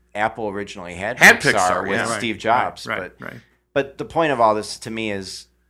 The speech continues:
Speaker 1: Star Trek is a diminishing brand. Like you, you put it best. It's gone from big big name to cult, which to me, like I said before, is the opposite. It usually goes the other way
Speaker 2: Yeah.
Speaker 1: around. I don't see this show specifically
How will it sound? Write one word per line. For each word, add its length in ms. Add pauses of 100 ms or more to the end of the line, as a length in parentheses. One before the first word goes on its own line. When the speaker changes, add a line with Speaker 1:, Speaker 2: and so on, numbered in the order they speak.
(140)
Speaker 1:
Star 260
Trek 260
is 140
a 40
diminishing 640
brand. 340
Like 280
you, 160
you 160
put 180
it 100
best. 280
It's 280
gone 240
from 520 (240)
big 320 (300)
big 160
name 460
to 100
cult, 360
which 260
to 80
me, 200
like 160
I 60
said 240
before, 360
is 260 (100)
the 100
opposite. 380
It 40
usually 260
goes 160
the 120
other 140
way 160
Speaker 2:
Yeah. 120
Speaker 1:
around. 220 (1000)
I 100
don't 180
see 240
this 240
show 560
specifically 960